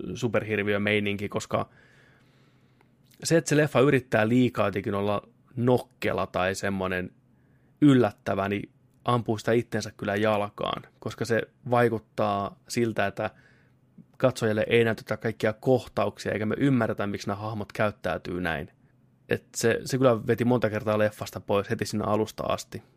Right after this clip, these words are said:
Ja kaikki hahmot on semmosia peruskarikatyyrejä, eikä siinäkään mitään vikaa oo. Ne on yleensä ihan viihdyttäviä, mutta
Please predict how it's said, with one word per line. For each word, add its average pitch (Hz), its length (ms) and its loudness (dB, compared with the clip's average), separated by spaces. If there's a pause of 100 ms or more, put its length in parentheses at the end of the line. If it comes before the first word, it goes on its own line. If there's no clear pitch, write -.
(560)
Ja - 60 -6
kaikki 113 280 -2
hahmot 117 360 -4
on 110 60 0
semmosia 107 320 -4
peruskarikatyyrejä, 98 1080 -6 (320)
eikä 101 200 -2
siinäkään 101 380 -2
mitään 107 360 -2
vikaa 110 320 -2
oo. 101 260 -6 (320)
Ne 113 80 -4
on 104 200 -2
yleensä 110 240 -2
ihan 107 120 -4
viihdyttäviä, 104 600 -2
mutta 95 320 -6